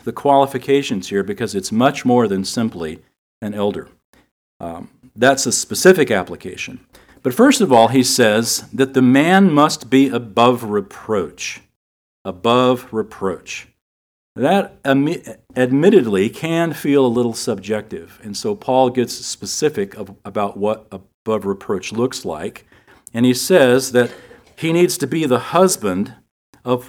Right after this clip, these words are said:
one wife, or literally the Greek says a one-woman man.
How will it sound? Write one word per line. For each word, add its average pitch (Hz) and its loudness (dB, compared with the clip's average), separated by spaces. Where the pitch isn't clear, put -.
one 135 0
wife, 101 2
or 110 -2
literally 117 4
the 98 0
Greek 113 -2
says 104 -2
a 101 -4
one-woman 107 0
man. 101 -4